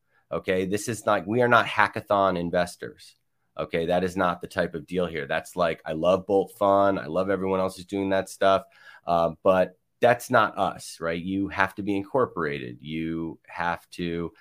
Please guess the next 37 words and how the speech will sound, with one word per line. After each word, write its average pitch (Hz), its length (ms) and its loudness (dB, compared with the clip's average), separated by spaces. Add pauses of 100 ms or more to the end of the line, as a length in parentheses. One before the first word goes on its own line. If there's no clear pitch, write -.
(140)
have 92 320 0
incorporated 98 720 0
properly. 82 760 -2 (360)
Uh, 82 300 0
there 87 180 2
are - 80 -2
other 110 220 2
things 92 300 -4
to 82 80 -12
think 82 240 -8
about 76 260 -4
in 76 120 -6
terms 78 300 -6
of 80 160 -4
options 101 480 0
pools 73 600 -10
and, 76 380 -6 (140)
um, 78 640 -2 (640)
lots 107 380 4
of 82 120 -10
things, - 500 -14 (340)
uh, 73 580 0
that 78 360 -6
can 85 120 -4
happen 85 360 -2
down 76 240 0
the 73 100 -2
road, 67 280 -4
right? 85 340 2 (200)
So 98 680 6 (180)
you 117 140 2
have 151 140 0
to 135 60 -6
be 123 140 0
at 80 80 -2
that 110 240 -2
point. 98 420 0